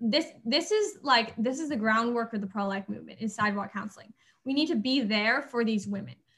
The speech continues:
It's great to post about pro-life things. I post all the time pro-life stuff.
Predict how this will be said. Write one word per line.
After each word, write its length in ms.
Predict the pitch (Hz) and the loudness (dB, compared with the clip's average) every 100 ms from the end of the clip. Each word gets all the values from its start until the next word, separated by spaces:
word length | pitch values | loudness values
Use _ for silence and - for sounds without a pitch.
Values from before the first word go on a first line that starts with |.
| _ _ | _ _
It's 200 | - 285 | -2 -2
great 640 | 226 220 233 247 339 - - - | -2 -2 0 2 0 -6 -14 -4
to 340 | 277 240 220 - - | 0 0 -2 -6 -2
post 280 | 247 240 262 | 0 0 0
about 560 | 240 226 226 - - | 4 4 2 -4 -10
pro-life 360 | 269 240 233 226 | -2 2 2 2
things. 180 | 233 - | -4 -2
I 200 | 214 240 | 0 0
post 340 | - 226 208 | 0 -2 -2
all 160 | - 226 | -2 -2
the 80 | 214 | -2
time 380 | - 196 202 214 | -6 -4 -4 -4
pro-life 380 | 214 185 214 | -4 -6 -10
stuff. 280 | - 226 220 | -8 -8 -8